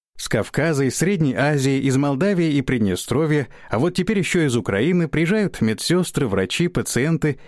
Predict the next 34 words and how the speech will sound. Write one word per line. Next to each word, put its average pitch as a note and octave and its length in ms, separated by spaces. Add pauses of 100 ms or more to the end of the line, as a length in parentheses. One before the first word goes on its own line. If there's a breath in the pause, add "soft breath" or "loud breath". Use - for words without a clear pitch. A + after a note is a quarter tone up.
(100)
и A#2+ 100
наша G#3 240
больница, E3+ 480
как D#3+ 240
и B2 40
Россия, F#3 560
открыта C3+ 440
для B2 160
всех. - 480 (640)
И B2+ 100
коль G3 220
уж F#3 160
наш F3 200
разговор D3 420
о B2+ 40
больнице C3 460
принял C3 360
такие A#2+ 320
масштабы, A2+ 680 (240 soft breath)
не B2+ 100
могу F3+ 220
не G#3+ 100
рассказать D#3 460
о B2+ 60
поразительном D#3+ 600
совпадении, C#3 840
до A#2+ 140
сих A2 200
пор E3 200
вызывающем C#3 600
у C#3+ 60
меня D3+ 200
что-то G3+ 340
вроде D3+ 360